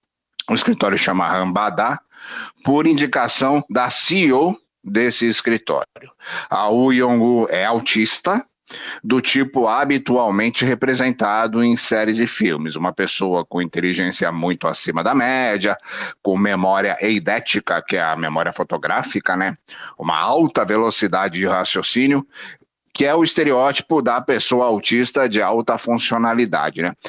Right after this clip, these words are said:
Segundo especialistas, essas características, elas estão presentes em aproximadamente quinze por cento das pessoas autistas, ou seja,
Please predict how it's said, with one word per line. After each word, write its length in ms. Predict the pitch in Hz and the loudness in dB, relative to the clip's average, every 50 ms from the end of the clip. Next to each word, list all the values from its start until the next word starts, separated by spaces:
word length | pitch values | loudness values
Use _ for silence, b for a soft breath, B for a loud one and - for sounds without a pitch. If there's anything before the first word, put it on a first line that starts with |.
| B B B B | B B B B
Segundo 600 | B - - 190 156 117 - 170 240 240 190 147 | B -2 -2 -2 0 2 2 2 4 4 4 2
especialistas, 1300 | 123 - - - 131 113 104 - - - 85 80 76 73 85 101 131 143 131 - - - 92 87 85 87 | 2 0 0 0 0 0 0 0 -2 -2 -2 -2 -2 0 0 2 2 2 2 0 -2 -2 -2 -2 0 0
essas 460 | 107 127 160 175 - - 135 110 - | 0 2 2 0 0 -2 -2 -4 -2
características, 1400 | - 113 107 104 101 - - - - 95 85 78 95 123 139 139 - - - 92 - - - 76 - - - B B B B B | -2 -2 0 0 -2 -4 -4 -4 -2 -2 0 2 2 2 2 2 0 -2 -4 -6 -4 -2 -2 -2 -2 -4 -10 B B B B B
elas 220 | B - 92 107 101 | B -2 -2 -2 -2
estão 240 | 104 - - 123 | -2 -2 -2 -2
presentes 560 | 110 107 101 98 92 90 98 113 123 120 - 110 | 0 0 0 0 0 0 0 0 0 0 0 -2
em 20 | |
aproximadamente 720 | 110 110 117 110 - 107 110 104 107 104 113 123 - - - | -2 0 -2 -2 0 0 0 0 0 0 0 0 -2 -4 -6
quinze 540 | - - 180 208 202 170 123 - 175 180 151 _ _ _ _ _ _ | -2 0 2 2 4 2 2 0 -4 -6 -8 _ _ _ _ _ _
por 160 | - 85 - | -6 -4 -2
cento 340 | - - - 104 104 - 98 | -2 -2 -2 -2 -2 -2 -2
das 200 | 98 104 101 - | -2 -2 -2 -2
pessoas 360 | - 107 101 - - 107 101 | -2 -2 -2 0 0 0 2
autistas, 560 | 113 117 113 - - 76 71 - - 80 82 | 2 0 0 -2 -4 -8 -8 -6 -4 -4 0
ou 160 | 95 113 120 107 | 0 2 0 0
seja, 440 | 98 - - 85 80 80 76 73 69 | 0 -2 -2 0 0 -2 -2 -4 -6